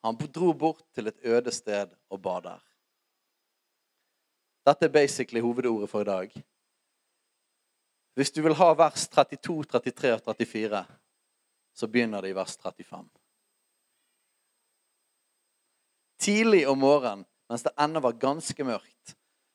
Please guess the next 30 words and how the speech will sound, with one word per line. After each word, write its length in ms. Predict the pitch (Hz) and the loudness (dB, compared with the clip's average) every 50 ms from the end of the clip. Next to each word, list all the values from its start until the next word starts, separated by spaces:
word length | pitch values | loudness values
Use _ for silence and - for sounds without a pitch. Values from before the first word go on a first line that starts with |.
| _ - | _ -10
sto 300 | - - - 151 151 151 | -10 -8 0 4 4 4
han 100 | 151 175 | 6 4
opp 320 | 160 156 _ _ _ _ - _ _ | 0 0 _ _ _ _ -20 _ _
og 140 | - 127 131 | -4 -2 0
gikk 260 | 139 147 - _ 139 | 0 0 -2 _ -12
ut. 400 | 120 98 85 _ _ - - - - _ _ _ _ _ _ - | -14 -14 -14 _ _ -16 -16 -16 -16 _ _ _ _ _ _ -10
Han 140 | 104 120 131 | -10 -10 -8
dro 160 | 151 160 196 190 | 0 4 4 4
bort 300 | 160 175 196 185 - - | 6 4 2 2 2 -2
til 140 | - 147 139 | -2 -2 -2
et 100 | - 143 143 | 2 2 4
øde 160 | 147 147 151 147 | 4 4 2 -2
sted 380 | - - 147 139 147 151 151 _ _ _ _ _ _ _ _ _ - | -2 0 2 2 2 2 0 _ _ _ _ _ _ _ _ _ -10
og 140 | 110 107 101 | -10 -6 -4
ba 160 | 107 98 92 85 | -4 -4 -4 -6
der. 160 | 85 80 85 _ _ _ _ _ _ _ _ _ _ _ _ _ _ _ _ _ _ _ _ _ _ _ _ _ _ _ _ _ _ _ _ _ _ | -10 -18 -20 _ _ _ _ _ _ _ _ _ _ _ _ _ _ _ _ _ _ _ _ _ _ _ _ _ _ _ _ _ _ _ _ _ _
Det 120 | - 110 117 | -6 -4 2
er 60 | 127 | 4
masse 280 | 143 147 - - 175 - - | 4 4 4 4 0 2 4
andre 420 | 143 147 147 143 143 151 135 120 110 | 2 0 0 0 2 2 2 2 4
herlige 440 | - 139 131 131 151 147 135 123 123 | 4 4 4 4 4 2 4 6 6
vers 340 | 131 117 - - - - - - - _ _ _ _ _ _ _ _ _ - | 4 4 2 -2 -6 -6 -6 -6 -8 _ _ _ _ _ _ _ _ _ -10
om 160 | 117 131 127 123 117 | -4 0 0 0 2
det 140 | 131 135 131 | 4 4 4
å 180 | 123 117 110 107 - | 4 2 -2 -4 -8
stå 200 | - - 131 135 | -4 0 0 0
opp 100 | 135 _ | 0 _
tidlig 300 | - - 127 123 123 127 120 | -8 -4 -2 0 0 0 0
om 80 | 107 | 0
morgenen. 320 | 110 110 110 113 107 92 | -2 -4 -4 -4 -8 -12